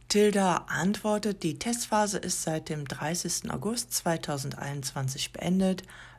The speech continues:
Mehr Informationen findest du auf meinem Profil und da hat sie dann auch einen Instagram-Beitrag verlinkt. Was hat das Ganze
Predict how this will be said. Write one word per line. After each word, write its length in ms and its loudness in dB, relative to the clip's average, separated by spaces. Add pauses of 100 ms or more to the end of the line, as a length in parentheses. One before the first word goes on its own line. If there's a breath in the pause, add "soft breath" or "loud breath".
Mehr 320 0
Informationen 1080 0
findest 560 -6
du 300 -2
auf 320 -6
meinem 340 0
Profil 680 0 (420 loud breath)
und 140 -4
da 160 0
hat 160 -2
sie 160 -4
dann 260 0
auch 340 -4 (100)
einen 420 -4
Instagram-Beitrag 1300 -4 (480 loud breath)
verlinkt. 1000 -2 (800 loud breath)
Was 300 0
hat 160 -4
das 160 -4
Ganze 560 0